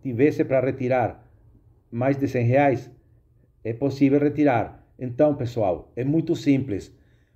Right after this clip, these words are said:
Quando você ultrapassa o valor de cem reais, Aí sim, você consegue realizar o saque do saldo inteiro.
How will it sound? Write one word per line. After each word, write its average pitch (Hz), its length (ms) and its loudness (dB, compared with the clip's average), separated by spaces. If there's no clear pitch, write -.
Quando 156 280 2
você 147 240 2
ultrapassa 143 800 0
o 120 100 -6
valor 127 380 2
de 107 100 -4
cem 131 180 -4
reais, 135 380 0
Aí 117 220 -2
sim, 135 460 0
você 104 260 -6
consegue 131 480 -2
realizar 123 500 0
o 131 60 0
saque 120 400 -2
do 117 120 0
saldo 110 260 -2
inteiro. 117 540 -2